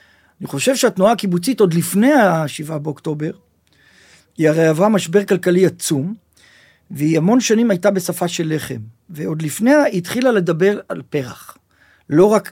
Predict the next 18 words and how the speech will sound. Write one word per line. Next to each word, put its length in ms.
איך 180
לחיות, 440
אלא 140
לשם 340
מה. 140
והתחילו 300
תהליכים 420
מאוד 240
מעניינים 580
של 240
זהות 420
קיבוצית, 580
כולל 360
חזרה, 460
אפילו 260
שניכם, 440
שחזרתם 600
לקיבוץ, 460